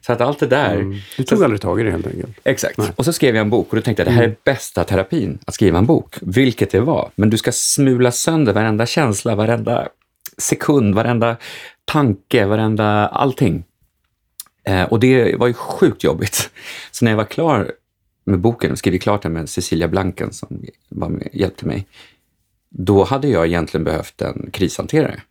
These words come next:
Speaker 1: Men det visste jag inte.
Speaker 2: Nej.
Speaker 1: Eh, det visste inte mitt management heller. Men i efterhand så sa vi det, "Fan, det var inte lätt." För att det var så här, "Blö, nu öppnar jag mitt bröst och mitt liv. Så, och nu ska alla kunna ta del av det."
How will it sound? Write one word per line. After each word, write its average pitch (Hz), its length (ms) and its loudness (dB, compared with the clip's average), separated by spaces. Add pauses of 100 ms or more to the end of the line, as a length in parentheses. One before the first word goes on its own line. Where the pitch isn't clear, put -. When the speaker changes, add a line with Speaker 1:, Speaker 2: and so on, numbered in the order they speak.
(180)
Speaker 1:
Men 92 120 -4
det 127 100 4
visste 160 320 -2
jag 67 100 2
inte. - 320 -8
Speaker 2:
Nej. 101 200 -6 (420)
Speaker 1:
Eh, 87 280 0
det 110 80 4
visste 120 240 0
inte 98 180 0
mitt 95 200 0
management 87 420 -2
heller. 127 340 0
Men 92 180 2
i 95 40 4
efterhand 127 420 -2
så 95 80 -2
sa 135 180 0
vi 107 80 0
det, - 60 -2
"Fan, 87 240 -6 (500)
det - 80 -4
var 131 80 2
inte 147 160 0
lätt." 147 520 -2 (100)
För - 100 -4
att - 60 -4
det 92 80 -2
var 123 100 0
så 147 120 -2
här, - 260 0
"Blö, 104 300 2 (580)
nu 131 140 -2
öppnar 117 300 -2
jag 95 100 0
mitt 95 180 -6
bröst 123 380 0
och 104 80 -2
mitt 98 260 0
liv. 95 380 0 (300)
Så, 170 200 0
och 98 220 0
nu 110 80 4
ska - 120 0
alla 120 200 0
kunna 104 200 -2
ta 104 140 -2
del 135 300 0
av 80 100 -4
det." 85 180 -2